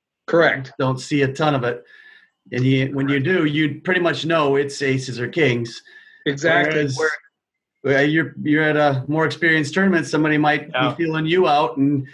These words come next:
Speaker 1: Yep.
Speaker 2: you know, gonna four, four bet you with, you know, with nine, ten suited just to see what your reaction is, or I don't know.
Speaker 3: Yeah, here comes Waz Waz and Alex Mua and all, all these guys are gonna be
Speaker 1: <laughs> Yeah.
Speaker 3: four bet shoving with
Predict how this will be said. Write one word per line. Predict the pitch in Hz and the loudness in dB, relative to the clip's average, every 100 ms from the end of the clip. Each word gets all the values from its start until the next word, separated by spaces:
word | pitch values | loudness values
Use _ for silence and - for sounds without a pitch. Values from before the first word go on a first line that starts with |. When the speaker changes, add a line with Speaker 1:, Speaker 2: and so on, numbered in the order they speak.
| - _ _ - | -20 _ _ -2
Speaker 1:
Yep. | 151 | 0
Speaker 2:
you | 135 | 0
know, | 147 | -2
gonna | 151 151 | -4 -4
four, | 131 170 160 165 | 0 2 2 0
four | - 165 160 | -4 -4 0
bet | 160 160 | 0 2
you | 160 156 | 0 2
with, | 156 151 151 _ | 2 0 -2 _
you | 127 131 | -8 -2
know, | 139 139 - 139 | -2 -2 -6 -6
with | 135 139 | -4 -2
nine, | 143 147 147 | 0 0 0
ten | 156 151 143 | 0 0 0
suited | 202 220 143 131 | 0 2 0 0
just | 147 143 - | 0 -2 -2
to | 135 | -4
see | 131 - 147 143 139 131 - _ | -4 -4 -2 0 -2 -4 -10 _
what | - 139 123 | -4 -4 -2
your | 151 | -2
reaction | 143 139 196 196 123 110 | 2 2 2 0 -4 -6
is, | 107 104 | -6 -6
or | 104 104 98 101 | -4 -2 -2 0
I | |
don't | 135 92 | 0 -2
know. | 92 98 _ | -4 -8 _
Speaker 3:
Yeah, | 131 | -4
here | 147 147 | -2 0
comes | 165 147 | -2 0
Waz | 143 160 165 | 0 2 0
Waz | 156 156 165 | 0 0 0
and | 151 | 0
Alex | 147 156 156 160 | 2 2 0 -2
Mua | 156 165 160 156 147 | -2 2 2 2 2
and | 135 | 2
all, | 143 151 | 2 0
all | 135 151 | 0 0
these | 160 165 | 0 0
guys | 151 147 147 | 2 2 2
are | |
gonna | 143 143 | -2 -2
be | |
Speaker 1:
<laughs> | - | -2
Yeah. | |
Speaker 3:
four | 170 170 | -2 0
bet | 165 - | 0 -2
shoving | - 175 175 160 | -2 0 0 0
with | 143 | 0